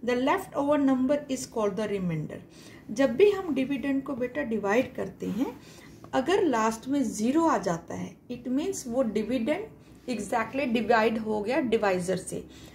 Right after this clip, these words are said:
लेकिन लास्ट में अगर आपके पास ज़ीरो नहीं बचता, कोई नंबर रह जाता है, it means कि जो हमारा डिविडेंड था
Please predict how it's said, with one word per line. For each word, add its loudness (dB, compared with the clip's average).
लेकिन 0
लास्ट -2
में 0
अगर 2
आपके -4
पास -4
ज़ीरो -2
नहीं 0
बचता, -6
कोई -2
नंबर 2
रह 0
जाता -4
है, -8
it -2
means 0
कि -6
जो 0
हमारा 0
डिविडेंड 0
था -6